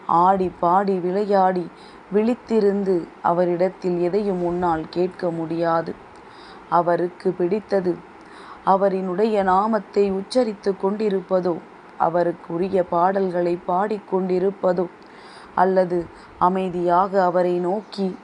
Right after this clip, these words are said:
தியானம் செய்வதும். என் பிள்ளையே, இதையெல்லாம் செய்து அவரினுடைய அன்பினை நிச்சயமாக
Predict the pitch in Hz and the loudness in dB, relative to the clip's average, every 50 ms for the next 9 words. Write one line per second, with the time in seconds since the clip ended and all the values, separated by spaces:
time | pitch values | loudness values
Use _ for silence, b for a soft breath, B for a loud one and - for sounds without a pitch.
0 | 175 170 170 170 165 175 190 202 196 175 170 156 - - 170 170 175 165 170 170 | -8 -4 0 0 2 2 2 0 0 -4 -6 -8 -8 -6 -6 -4 -2 -2 -2 -2
1 | 165 - - - - - - B B B B B B B B B B - 170 185 | -2 -6 -12 -18 -20 -20 -20 B B B B B B B B B B -4 -2 -2
2 | 185 185 180 - 196 196 208 202 185 180 180 175 160 156 - B B B B B | -2 -2 -2 -2 -2 -2 0 0 0 0 -2 -4 -4 -6 -12 B B B B B
3 | B - - 196 202 196 196 196 196 190 196 208 226 226 214 196 190 185 - - | B -8 -4 -2 2 2 2 4 2 2 2 2 2 2 2 2 0 -4 -6 -4
4 | - 196 196 220 240 208 214 196 190 170 - - - 185 170 165 175 175 170 170 | -2 -2 0 0 0 2 2 2 2 0 -6 -10 -6 -4 -2 0 2 2 2 0
5 | 170 175 170 175 202 208 196 190 180 175 180 208 214 196 208 196 190 170 156 - | -2 -2 -2 -2 -2 -2 -2 -2 -2 -2 -2 -2 -2 -2 -2 -2 -2 -2 -4 -6
6 | - - 170 185 180 180 - - 190 180 175 165 170 165 170 185 175 185 175 | -10 -8 -6 -6 -6 -6 -6 -4 -2 -2 0 0 0 0 0 0 0 -2 -2